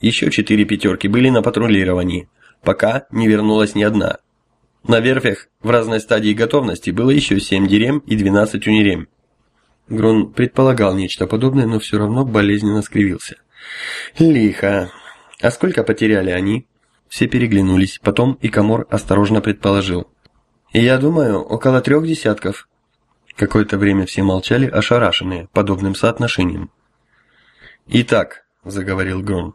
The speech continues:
"кучка пиратов нанесла нам больший урон, чем весь Горгостский флот, и ушла почти безнаказанной". Он обвёл всех сумрачным взглядом, потом усмехнулся.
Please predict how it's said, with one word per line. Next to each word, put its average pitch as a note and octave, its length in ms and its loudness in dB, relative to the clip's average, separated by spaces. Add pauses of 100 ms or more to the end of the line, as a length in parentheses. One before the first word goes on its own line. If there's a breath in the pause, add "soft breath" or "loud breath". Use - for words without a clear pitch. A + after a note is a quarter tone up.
"кучка D3+ 340 0
пиратов G#2 560 0 (120)
нанесла A2 440 0
нам G2+ 280 0
больший B2+ 340 0
урон, F#2 320 -4 (240 soft breath)
чем A2 220 -2
весь B2+ 200 2
Горгостский A2+ 560 -2
флот, C#3 360 -4 (100)
и A#2 80 -2
ушла A2 320 2
почти - 360 -4
безнаказанной". A2+ 800 -2 (500)
Он G#2 300 2
обвёл G#2+ 340 0
всех C3 300 -2
сумрачным G#2 480 0
взглядом, F#2+ 440 0
потом G2+ 280 0
усмехнулся. G#2 680 -4